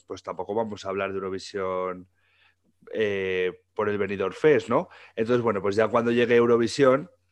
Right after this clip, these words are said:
en mayo, pues hacemos el especial como el año pasado y ya está.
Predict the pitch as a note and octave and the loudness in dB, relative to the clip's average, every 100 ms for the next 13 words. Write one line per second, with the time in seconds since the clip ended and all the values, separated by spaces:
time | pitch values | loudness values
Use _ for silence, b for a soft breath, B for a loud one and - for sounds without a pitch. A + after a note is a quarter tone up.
0 | _ - B2 C3 B2+ C3 D3 G#2+ G2+ G2 | _ -4 0 4 6 6 4 2 -2 -4
1 | G#2 G#2+ G#2+ - G2+ A#2 A2 F#2 F2+ G2 | -6 -4 -4 -2 -2 -2 -2 -4 -4 -4
2 | F#2+ G#2 B2+ G#2 F#2+ C3+ | -6 -4 -2 -2 -2 -4